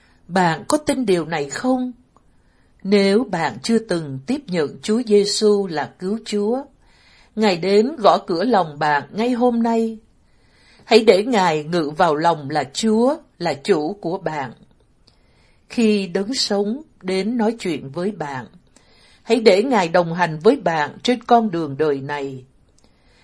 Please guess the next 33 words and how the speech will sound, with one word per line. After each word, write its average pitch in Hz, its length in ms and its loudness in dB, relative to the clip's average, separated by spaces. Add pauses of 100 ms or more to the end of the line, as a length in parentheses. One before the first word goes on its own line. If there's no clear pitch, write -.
Hãy 208 160 2
đi 262 240 2
với 269 220 4
Ngài, 151 520 -4 (360)
vì 220 160 2
Ngài 190 340 -2
dẫn 185 280 -2
dắt 294 180 2 (140)
trên 220 400 6
con 254 260 2
đường 147 320 -2
thiện, 147 320 -8 (600)
con 208 260 6
đường 151 460 -2
đến 180 300 0
hy 233 180 0
vọng. 147 400 -2 (1040)
Để 175 260 2
làm 156 460 -2
như 180 200 -6
vậy, 139 320 -6 (600)
bạn 190 240 2
chỉ 208 180 -4
nói 233 440 -2
lời 170 440 0
cầu 151 200 0
nguyện 147 380 -8 (120)
như 185 500 -4
thế 220 160 0
này: 139 460 -6 (1160)
"Lạy 175 320 0
Chúa 208 320 4
Cứu 254 220 -2